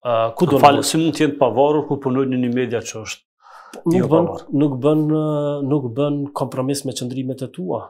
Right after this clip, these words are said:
Speaker 1: Ti i kryen detyrat për të cilat ngarkohesh, mirë po ti nuk, ë, ja bën qefin as redaksis, as ndonjë grupi të interesi
Speaker 2: Mund të
Speaker 1: cili
Speaker 2: jetë i kufizuar në punën e tij.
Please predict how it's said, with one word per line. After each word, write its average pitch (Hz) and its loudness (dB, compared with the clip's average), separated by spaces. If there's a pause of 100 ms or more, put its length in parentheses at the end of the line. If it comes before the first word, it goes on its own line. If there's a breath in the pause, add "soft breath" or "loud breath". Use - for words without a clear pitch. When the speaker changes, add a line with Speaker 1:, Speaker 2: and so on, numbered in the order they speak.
(140)
Speaker 1:
Ti 135 -4 (140)
i - -4
kryen 151 2
detyrat 143 -2
për 123 -14
të - -12
cilat 131 0
ngarkohesh, 127 -2
mirë 123 -8
po 127 4 (500)
ti 135 -4
nuk, 131 -6
ë, 131 4 (200)
ja 120 -4
bën 123 -4
qefin 139 -2
as 147 0
redaksis, 165 -2
as - 0 (840)
ndonjë 156 4
grupi 151 -2
të 147 0
interesi 139 2
Speaker 2:
Mund 135 4
të 160 2
Speaker 1:
cili 143 6
Speaker 2:
jetë 147 2
i 151 -2
kufizuar 160 2
në 131 0
punën 113 -4
e 104 -6
tij. 101 -14